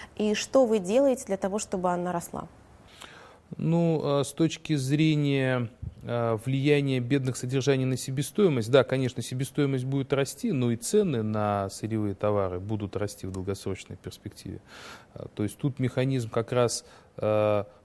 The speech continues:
Speaker 2: подтягивания сырьевой базы под, а, новый уровень цен. Поэтому в этом я принципиальной, а, проблемы,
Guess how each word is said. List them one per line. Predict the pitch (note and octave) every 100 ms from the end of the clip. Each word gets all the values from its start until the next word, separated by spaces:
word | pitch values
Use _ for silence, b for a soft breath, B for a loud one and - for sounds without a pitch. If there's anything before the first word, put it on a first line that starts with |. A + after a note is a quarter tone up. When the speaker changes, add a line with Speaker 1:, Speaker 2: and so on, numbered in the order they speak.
| _
Speaker 2:
подтягивания | C3+ B2+ - D3 A#2+ A2+ G#2 G2+ F#2+ F#2
сырьевой | - - A2 A#2 A2+ G#2+
базы | A2+ E3+ F3+ A2+ G2+ -
под, | A#2+ C3+ B2+ A2
а, | G#2+ G2+ - - _ - G2
новый | G2 A2 C3 B2 A#2 A2 G#2 G2+ G2
уровень | A#2 A#2+ A2 G#2+ G#2
цен. | - E2+ D#2 - B B -
Поэтому | - A2 A2+ A2+
в | A2
этом | D#3+ D#3+ A#2
я | A2+ A#2
принципиальной, | A2+ G#2+ - - A#2 A2+ G#2+ G2+
а, | G2+ G2
проблемы, | - A2 A2+ A2 G#2 G2+ G2